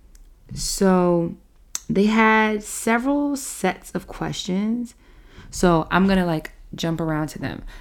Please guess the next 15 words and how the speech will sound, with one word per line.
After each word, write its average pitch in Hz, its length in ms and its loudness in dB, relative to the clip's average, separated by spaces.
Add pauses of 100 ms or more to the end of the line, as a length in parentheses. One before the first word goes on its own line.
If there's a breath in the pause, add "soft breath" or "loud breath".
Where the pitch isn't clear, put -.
Now, 156 260 4
I 151 80 2
know 170 240 4
sometimes 175 400 0
you 170 60 -2
get 165 160 2
a 156 40 0
little 151 260 0
impatient 147 500 -2
with 165 160 -4
these. 185 340 2 (100)
So 156 140 -4
how 160 180 0
many 190 160 2
questions 160 680 -2